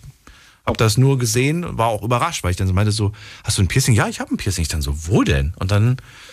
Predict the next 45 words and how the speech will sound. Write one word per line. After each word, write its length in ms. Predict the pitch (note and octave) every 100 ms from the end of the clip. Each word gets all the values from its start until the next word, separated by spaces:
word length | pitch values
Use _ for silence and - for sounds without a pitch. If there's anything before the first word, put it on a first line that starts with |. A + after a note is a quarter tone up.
| - - _ -
hat 140 | -
dir 40 |
das 200 | C3+ B2+
rausgeholt. 680 | C#3+ C#3 - - C#2 B1 -
Also 200 | - C#2
was 80 | C2
ist 120 | D2 -
rausgeholt? 400 | E2+ - D2 C#2
Also 280 | D2+ C#2+ D2+ -
rausgeklappt. 720 | - - - - F2+ - - -
Das 120 | -
klingt 140 | F#3+
so 100 | G3+
komisch, 340 | G#2 C#3+ F#2 D2
wenn 80 | E2
man 100 | D2
das 120 | -
sagt. 260 | - - -
<laughs> 40 | E3+ - C#3 - - - - - - - -
Okay, 140 | F3
aber 80 | D#3+
für 140 | D#3
dich 220 | E3+ G#3+ -
wäre 120 | F#3
das 140 | F3+
irgendwie 340 | A2+ D#3 D#3+ D3
ein 80 | C#3
No-Go. 500 | B2+ B2+ F#2 C#2 C#2
Okay. 220 | - G#2 G#2 - -
Hast 280 | G3 -
du, 240 | G#3 G3+ F#3
ähm, 360 | C#3+ D3+ D#3 C#3
also 180 | C#3+ C#3+
generell 360 | D#3 D#3 D3
nur 120 | E3 D#3
mit 120 | C#3
der 140 | C3
Optik 320 | - C3+ A3 -
ein 120 | F3+
Problem 500 | F#3 E3+ F3 F3+ D#3+
oder 440 | C3+ C3+ C3+ C3+ C3 - - - -
ist 140 | A#2
es 140 | B2+ -
einfach 360 | A#2 C#3+ A#2+
irgendwie, 680 | - G#2 A2 G#2+ G#2+ A2 G2+